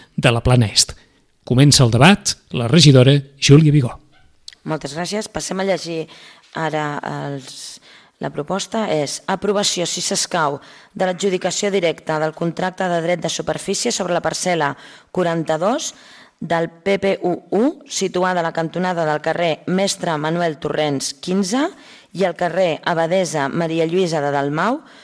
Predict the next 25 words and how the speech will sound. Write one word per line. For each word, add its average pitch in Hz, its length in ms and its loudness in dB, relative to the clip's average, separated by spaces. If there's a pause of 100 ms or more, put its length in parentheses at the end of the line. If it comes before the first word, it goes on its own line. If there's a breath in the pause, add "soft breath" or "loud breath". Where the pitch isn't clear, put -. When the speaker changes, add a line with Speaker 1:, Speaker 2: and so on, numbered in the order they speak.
(180 soft breath)
Speaker 2:
números 175 560 -2
dos, 202 360 -2
vuit, 208 440 -2 (560 soft breath)
a 214 80 -2
favor 165 480 -2
de 175 140 0
les 165 180 -2
fundacions 180 500 -2
privades, 185 600 -2 (280 soft breath)
Fundació 196 580 -2
Sales 160 500 -2
per 165 180 -2
l'Accessibilitat 165 1040 -4 (380 soft breath)
i 202 40 2
a 190 60 2
la 180 80 -2
Fundació 185 800 -2
Nou 170 240 -2
Lloc 190 320 -2
Habitatge 190 500 -2
Social. 139 540 -4 (500 soft breath)
Aprovació 196 680 0 (100)
inicial, 202 720 -2
si - 240 -4
s'escau, 208 540 -2